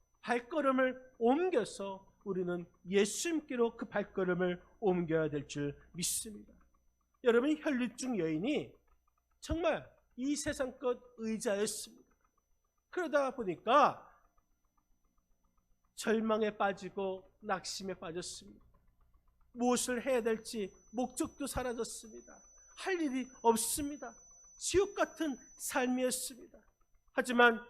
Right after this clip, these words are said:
이 여인은 더 이상 울지 않고 포기하지 않고 앉아있는 것이 아니라 그 자리에서 일어나 용기를 내서 예수님께로 그 무거운 발걸음을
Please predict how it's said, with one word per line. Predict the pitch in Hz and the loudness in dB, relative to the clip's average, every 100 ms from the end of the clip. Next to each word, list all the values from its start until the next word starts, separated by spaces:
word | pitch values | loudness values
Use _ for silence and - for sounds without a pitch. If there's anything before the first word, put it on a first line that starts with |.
| - - | -18 -2
이 | 247 | 6
여인은 | 240 175 175 208 160 - _ _ _ - | 6 6 2 2 0 -8 _ _ _ 2
더 | 240 | 4
이상 | 277 262 277 262 220 | 4 2 -2 -2 -4
울지 | 226 208 226 | -4 -4 -2
않고 | 196 185 - 220 202 - - _ | -4 -4 -8 -6 -6 -10 -20 _
포기하지 | - 349 339 262 233 - 240 - - | -6 -2 2 2 0 -4 -8 -10 -12
않고 | - 254 302 339 247 - - - - - - - _ - - - _ - | 0 2 4 6 6 4 -10 -20 -20 -20 -20 -20 _ -20 -20 -20 _ -2
앉아있는 | 220 254 330 311 302 | 0 2 4 4 4
것이 | 262 233 | -2 -6
아니라 | 151 175 170 170 - - | -6 -4 -6 -8 -20 -14
그 | - | -6
자리에서 | 180 175 170 160 - 156 - - | 0 0 0 -4 -4 -8 -8 -2
일어나 | 214 190 196 233 - - - | 2 6 6 6 0 -20 -2
용기를 | 233 240 285 320 262 | 4 6 6 4 2
내서 | 165 147 - 180 - _ _ _ - | -2 -6 -10 -20 -20 _ _ _ -4
예수님께로 | 226 220 254 - 349 311 - 180 165 - - _ | 6 8 6 2 0 0 -2 -4 -4 -8 -16 _
그 | - | -10
무거운 | 175 180 185 185 180 170 | -8 -4 0 0 -2 -4
발걸음을 | 247 294 - 254 214 220 254 254 | -4 -4 2 4 6 6 4 0